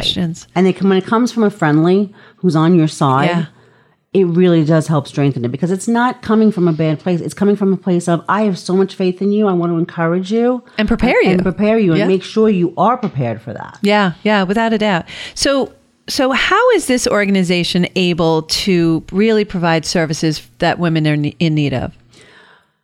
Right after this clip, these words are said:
Speaker 2: Because we have a worldwide network and we do have the support,
Speaker 1: Mm-hmm.
Speaker 2: we, um, you know, Capital One is a worldwide, um, a, a national sponsor. So a
Speaker 1: Oh.
Speaker 2: lot of times when they do events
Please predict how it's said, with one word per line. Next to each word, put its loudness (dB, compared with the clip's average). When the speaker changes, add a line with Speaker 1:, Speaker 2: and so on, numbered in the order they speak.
Speaker 2:
Because 0
we 2
have 2
a 2
worldwide 0
network 0
and 2
we 2
do -4
have -2
the -4
support, -4
Speaker 1:
Mm-hmm. 2
Speaker 2:
we, 2
um, 2
you 2
know, 2
Capital 0
One 2
is 0
a 0
worldwide, -2
um, 0
a, -4
a 0
national 2
sponsor. -4
So -4
a 0
Speaker 1:
Oh. 0
Speaker 2:
lot 0
of -2
times 0
when 0
they 2
do 0
events -2